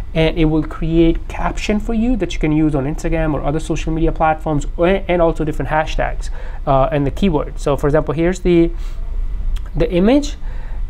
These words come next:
and here's the caption. "The last night was crazy. The music was so good." So obviously this is kinda, looks like she's getting ready to go out. <laughs> Uh, you can upload images of your product, upload lifestyle images about your brand,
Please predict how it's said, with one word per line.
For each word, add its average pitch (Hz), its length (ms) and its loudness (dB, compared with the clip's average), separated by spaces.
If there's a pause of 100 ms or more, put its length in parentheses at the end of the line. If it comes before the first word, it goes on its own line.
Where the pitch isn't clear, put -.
(100)
and 143 280 2
here's 160 320 2
the 156 80 -2
caption. 175 500 -2
"The 135 80 0
last 135 360 2
night 151 180 0
was 139 160 -2
crazy. 202 520 0
The 147 120 0
music 143 340 2
was 127 120 0
so 190 260 0
good." 170 340 2
So 151 80 0
obviously 147 360 2
this 143 180 -4
is 147 60 -2
kinda, 139 320 0 (400)
looks 156 160 0
like 156 100 4
she's 147 200 -2
getting 139 280 0
ready 147 280 2
to - 140 -6
go 147 180 2
out. 180 500 2
<laughs> - 40 -8 (480)
Uh, 139 260 2
you 151 80 2
can 160 160 0
upload 170 460 -2
images 165 320 -2
of 156 100 0
your 143 100 -2
product, 196 640 -2
upload 147 480 2
lifestyle 139 480 0
images 190 360 0
about 160 340 -2
your 147 80 0
brand, 175 540 2